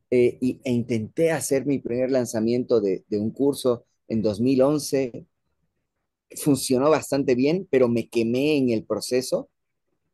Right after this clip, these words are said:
y era algo que no sabía yo armar porque no tenía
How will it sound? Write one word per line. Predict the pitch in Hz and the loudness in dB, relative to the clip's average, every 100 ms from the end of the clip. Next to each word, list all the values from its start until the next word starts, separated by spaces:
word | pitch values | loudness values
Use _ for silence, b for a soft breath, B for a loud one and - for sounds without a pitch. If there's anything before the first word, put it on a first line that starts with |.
| _ _ _ - | _ _ _ 2
y | 135 127 | 4 8
era | 131 139 | 8 8
algo | 147 151 | 8 6
que | 147 | 4
no | 127 123 | 0 0
sabía | - 139 127 160 135 | 0 0 2 4 4
yo | 131 135 | 6 6
armar | 131 117 123 156 - _ | 6 2 0 0 -4 _
porque | - 113 113 | -8 -6 -2
no | 120 127 | -2 0
tenía | 131 127 135 131 | 0 0 2 0